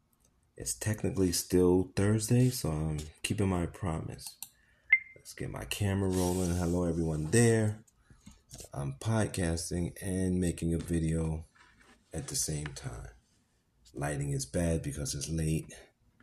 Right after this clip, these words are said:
and you don't really support me that much, so this is the equipment that I have. So, hello. Today, what are we gonna talk about? We're gonna talk about, what do I have written down?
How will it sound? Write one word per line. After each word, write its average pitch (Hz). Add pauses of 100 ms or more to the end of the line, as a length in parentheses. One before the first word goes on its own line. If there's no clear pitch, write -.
(380)
and 82
you 82
don't 82
really 73
support -
me 85
that 78
much, 85
so 85 (680)
this 76
is 78
the 82
equipment 80
that 82
I 80
have. 69 (1080)
So, 78
hello. 80
Today, 98 (1400)
what 92
are 90
we 85
gonna 80
talk 65
about? 64
We're 71
gonna 85
talk 69
about, 78
what -
do -
I 85
have 73
written 71
down? 67